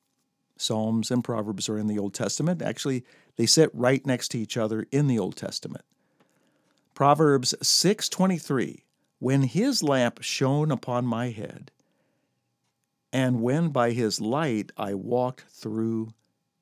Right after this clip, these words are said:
darkness." Oh, wait a minute. You know what? I, uh, let me, let me tell you that, uh,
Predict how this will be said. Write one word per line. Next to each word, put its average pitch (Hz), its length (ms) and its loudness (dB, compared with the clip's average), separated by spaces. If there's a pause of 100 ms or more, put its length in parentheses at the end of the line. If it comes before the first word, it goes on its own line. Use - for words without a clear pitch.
(140)
darkness." - 760 -14 (4000)
Oh, 113 60 -4
wait 117 160 -2
a 113 40 0
minute. 110 240 -2
You 110 80 -2
know 110 120 -2
what? 131 200 -2 (800)
I, 95 240 -6
uh, - 240 -8 (220)
let 120 100 -2
me, 135 140 2 (100)
let 131 140 -2
me 127 100 2
tell 127 180 -4
you 110 160 -2 (280)
that, 139 360 2
uh, 131 120 -10